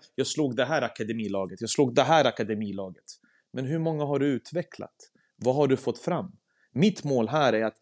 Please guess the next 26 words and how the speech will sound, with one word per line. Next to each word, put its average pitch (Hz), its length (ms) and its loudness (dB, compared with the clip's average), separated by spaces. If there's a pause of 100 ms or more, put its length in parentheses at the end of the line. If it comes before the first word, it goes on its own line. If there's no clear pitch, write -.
(200)
göra 139 260 6
den 135 200 -2
som 131 200 -6
är 131 60 -6
kanske 131 440 -4 (260)
längst 180 400 0
ner 143 180 0
i 120 40 -2
rangordningen 120 680 -4 (260)
till 135 100 0
ordentlig 131 440 -2 (180)
fotbollsspelare, 113 840 2 (300)
för 120 80 0
att - 220 -6
folk 143 320 2
växer 123 440 0
olika 120 400 0
i 107 40 2
den 101 180 -4
åldern. 107 280 -6 (340)
Att - 180 2
se 214 300 4
alla, 98 300 0
att - 260 -10
hjälpa 143 340 2
alla. 101 300 -4